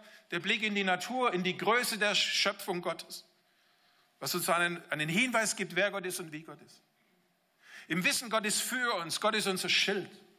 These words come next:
Aber das Ganze nicht nur theoretisch verankert irgendwie oder irgendwas, sondern historisch verankert, verbunden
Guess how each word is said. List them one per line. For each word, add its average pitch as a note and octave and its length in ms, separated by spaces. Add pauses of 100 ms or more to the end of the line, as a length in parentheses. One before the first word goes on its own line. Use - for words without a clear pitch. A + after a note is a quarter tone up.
(1200)
Aber D#3 140
das F#3 160
Ganze B3 340
nicht A#3+ 220
nur A3 200
theoretisch A3 580
verankert G3+ 560
irgendwie G#3+ 560
oder G#3 220
irgendwas, F#3 400
sondern F#3+ 200
historisch A#3 540
verankert, G3+ 460
verbunden G3 680